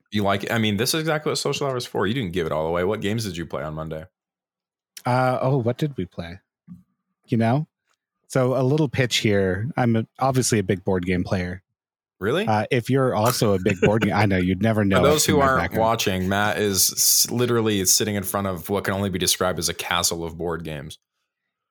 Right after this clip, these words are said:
Speaker 2: Yeah, it's
Speaker 1: It looks
Speaker 2: starting
Speaker 1: like a
Speaker 2: to
Speaker 1: fake Zoom
Speaker 2: surround me and
Speaker 1: background,
Speaker 2: eat
Speaker 1: but
Speaker 2: me, so I think I
Speaker 1: yeah,
Speaker 2: need
Speaker 1: it
Speaker 2: to
Speaker 1: does seem to be getting bigger and, like, coming towards me. I think I can see it starting to protrude away from the wall.
Speaker 2: Yeah. Um,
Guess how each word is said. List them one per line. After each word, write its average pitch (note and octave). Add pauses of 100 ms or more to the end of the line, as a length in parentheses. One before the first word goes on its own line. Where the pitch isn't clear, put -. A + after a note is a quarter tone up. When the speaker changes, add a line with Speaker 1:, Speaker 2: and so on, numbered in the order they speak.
(200)
Speaker 2:
Yeah, B2
it's C3 (160)
Speaker 1:
It E3
looks D3
Speaker 2:
starting A#2+
Speaker 1:
like G#2+
a G2+
Speaker 2:
to G2
Speaker 1:
fake A2
Zoom A#2+
Speaker 2:
surround A2+
me A2+
and G2+
Speaker 1:
background, D#2
Speaker 2:
eat A#2
Speaker 1:
but -
Speaker 2:
me, D3
so -
I F2+
think F2+
I F#2
Speaker 1:
yeah, F2+
Speaker 2:
need F2
Speaker 1:
it -
Speaker 2:
to F2
Speaker 1:
does B2+
seem C3
to A#2+
be G2
getting D#2+
bigger D#2+
and, F#2
like, A2 (300)
coming C3
towards A2
me. G2
I F2+
think -
I F2
can E2+
see F#2
it F2
starting F#2
to -
protrude F2
away E2+
from D#2+
the D#2+
wall. E2 (240)
Speaker 2:
Yeah. F2 (600)
Um, A#2+